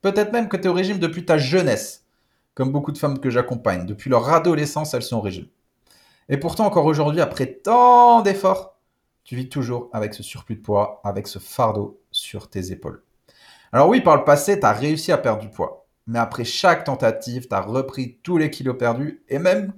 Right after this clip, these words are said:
quelques-uns en bonus. Merci l'effet yo-yo, hein. Donc t'as essayé tous les régimes possibles, t'as essayé toutes les méthodes thérapeutiques possibles, l'hypnose, l'acupuncture, les massages, la mésothérapie, la cryothérapie, la ceinture de sudation, et cetera.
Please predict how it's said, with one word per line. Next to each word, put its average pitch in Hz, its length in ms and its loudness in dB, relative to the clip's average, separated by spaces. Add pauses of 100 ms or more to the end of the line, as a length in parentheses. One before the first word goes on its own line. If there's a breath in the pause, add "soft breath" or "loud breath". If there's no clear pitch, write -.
(100)
quelques-uns 226 580 -2
en 196 140 2
bonus. 170 640 -2
Merci 175 640 -4
l'effet 156 340 -2
yo-yo, 110 420 -2
hein. 143 140 -10 (1700 loud breath)
Donc 143 140 2
t'as 208 80 8
essayé 202 240 0
tous 240 100 -2
les 220 80 6
régimes 202 340 4
possibles, 175 600 -2 (160)
t'as - 80 0
essayé 160 240 0
toutes 220 160 -8
les 220 80 0
méthodes 208 380 2
thérapeutiques 185 480 2
possibles, 147 500 -2
l'hypnose, 156 460 -4
l'acupuncture, 170 640 -2
les 156 100 0
massages, 170 420 2
la 135 120 2
mésothérapie, 175 680 0
la 139 100 2
cryothérapie, 180 800 -2
la 127 100 2
ceinture 175 380 -2
de 175 80 0
sudation, 170 500 -4
et 135 80 -4
cetera. - 400 -8